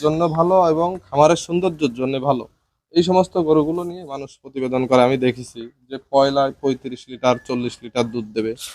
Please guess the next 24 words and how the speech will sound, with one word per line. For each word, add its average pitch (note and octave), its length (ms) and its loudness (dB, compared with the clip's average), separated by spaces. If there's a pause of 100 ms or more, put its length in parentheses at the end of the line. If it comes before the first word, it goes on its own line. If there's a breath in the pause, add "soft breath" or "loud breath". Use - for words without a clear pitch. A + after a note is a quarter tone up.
(280 loud breath)
কিন্তু C#3+ 200 2
আমার D3 380 6
অভিজ্ঞতায় E3 580 6
আমি D#3 160 6
এরকম C#3 380 4
পাইনি। A2+ 360 4 (560)
আমি D3+ 200 4
বলবো F3+ 320 6
এই E3+ 80 4
সমস্ত F3 380 -2
গরুগুলো E3 460 2
দশ D#3 240 2
থেকে F#3 200 -6
বারো D3 200 6
কেজি C3 240 0
গ্যারান্টি C3+ 300 2
দিতে B2 240 -4
পারি A2 260 -2
আমি, A2 160 -10 (400)
তার C3+ 160 4
বেশি C#3+ 240 2
যেটা E3+ 240 6
হবে F3+ 180 4
কপাল। A2 300 2